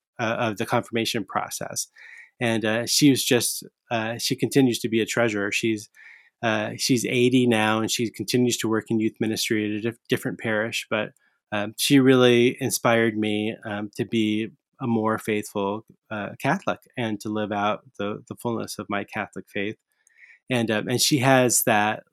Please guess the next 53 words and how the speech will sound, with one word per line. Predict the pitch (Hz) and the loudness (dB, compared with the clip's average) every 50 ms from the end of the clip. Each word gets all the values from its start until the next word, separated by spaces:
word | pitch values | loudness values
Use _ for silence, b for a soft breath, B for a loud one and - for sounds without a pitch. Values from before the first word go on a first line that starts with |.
| 151 | -2
look | 143 170 185 185 - | 2 4 4 4 2
about | 117 110 104 101 95 - | 0 2 2 0 0 -2
her. | - 117 107 101 101 104 101 - | -4 -4 -2 -2 -2 -4 -2 -2
I | 113 127 | 0 2
don't | 131 131 127 | 2 2 2
know | 123 120 120 | 2 0 0
if | 117 - - | -2 0 0
you | 117 113 | 0 2
know, | 117 117 117 117 120 120 - - | 2 2 2 2 0 -2 -4 -2
I | 127 | 0
mean, | 123 120 | 0 0
I'm | 113 | 0
sure | - - - 156 | 0 2 2 2
you | 135 120 113 104 | 4 2 2 2
do. | 123 120 107 104 | 2 2 2 2
You've | 104 107 104 110 | 0 -2 -2 0
met | 123 131 135 - | 0 -2 0 -2
these | 127 113 - - | -4 -4 -6 -4
people | - - 117 117 - 110 101 95 | -2 -2 -2 0 0 -4 -4 -4
that | 98 98 104 - b b b b b b b - | -4 -6 -6 -8 b b b b b b b 0
when | 139 123 | 2 4
they | 113 113 | 4 4
look | 110 117 143 175 180 - | 4 6 4 4 4 2
at | 117 95 - - | -2 -2 -2 -4
you, | 113 107 98 90 92 104 - - - - | -4 -4 -2 -4 -6 -8 -10 -12 -10 -8
um, | 110 98 98 98 - 78 - | -6 -6 -6 -8 -10 -10 -10
you | - 123 113 | -10 -8 -4
just | 110 123 127 - - - | 0 0 2 2 2 0
can | 127 110 | 0 0
see | 92 - - 160 165 | 0 0 2 4 4
something | 160 - - 123 107 98 117 110 107 | 2 4 2 0 0 0 0 -2 0
in | 101 98 | 0 0
their | 95 95 90 92 | 0 0 0 2
eyes. | 107 123 135 104 - 87 90 107 113 - - B B B B B B B - | 2 2 0 0 -4 -6 -10 -10 -10 -10 -12 B B B B B B B -6
It's | 123 - - - | -6 -4 -2 -2
just, | - 131 - - - | 0 -2 -2 -2 -8
it's, | - 120 120 110 98 - - - - | -8 -6 -6 -4 -4 -4 -6 -6 -6
it's | - 131 - - | -6 -4 -2 0
like | 131 113 107 _ _ B B B B B B B B _ - - - _ _ - | 0 -2 -2 _ _ B B B B B B B B _ -20 -20 -20 _ _ 0
you | - 139 | 0 2
feel | - 156 151 135 | 6 6 6 6
like | 120 110 104 | 6 4 4
God, | - 123 117 120 117 117 117 113 120 120 - _ _ - - | 4 4 6 6 6 6 4 2 0 -6 -10 _ _ -10 -6
uh, | 127 113 107 104 101 101 101 101 107 107 - - | -4 -4 -2 -2 -2 -4 -4 -6 -8 -10 -10 -6
is | - 123 107 | -4 -2 2
looking | 127 123 - - 113 101 95 | 2 2 4 2 0 0 0
at | 92 - - | -2 -4 -6
you | 120 117 104 - - 101 117 _ _ _ | -8 -10 -8 -10 -12 -18 -20 _ _ _
when | - 117 104 | 0 0 2
they | 101 104 101 | 2 0 0
look | 98 101 95 - - | -2 -4 -4 -4 -8
at | 101 - | -10 -8
you. | 104 104 104 101 98 117 | -8 -10 -10 -10 -12 -14